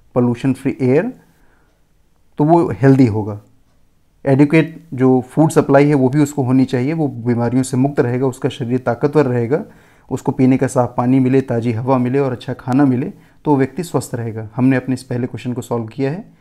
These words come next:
इसके बाद हम सेकंड क्वेश्चन पर जाते हैं। This is your second question. Which type of healthcare facility is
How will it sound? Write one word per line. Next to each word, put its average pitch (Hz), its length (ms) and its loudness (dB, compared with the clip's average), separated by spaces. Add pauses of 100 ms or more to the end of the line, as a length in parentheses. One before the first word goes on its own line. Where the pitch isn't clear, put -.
(180)
इसके - 200 -4
बाद 123 120 0
हम 127 100 -2
सेकंड 127 280 -6
क्वेश्चन - 260 -6
पर 131 80 -4
जाते 131 260 -2
हैं। 180 260 -6 (500)
This 120 120 -4
is 127 100 0
your 123 140 -2
second 131 220 -4
question. 143 320 -4 (800)
Which 160 200 2
type 156 180 4
of 160 120 4 (300)
healthcare 143 380 2
facility 131 420 0
is 143 80 -2